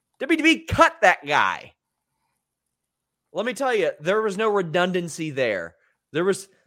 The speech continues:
th-, there was no reason to cut that guy. He's doing incredible work.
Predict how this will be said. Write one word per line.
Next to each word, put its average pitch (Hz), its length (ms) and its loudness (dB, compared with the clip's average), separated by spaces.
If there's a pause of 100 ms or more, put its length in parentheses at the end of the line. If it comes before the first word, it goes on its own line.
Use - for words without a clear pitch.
(320)
th-, 180 220 -8
there 190 160 -4
was 196 120 -4
no 196 100 -4
reason 175 320 -4
to 160 60 -8
cut 160 300 -10
that 131 240 -6
guy. 98 300 -8
He's 131 220 -12
doing 127 360 -6
incredible 110 600 -6
work. 92 340 -8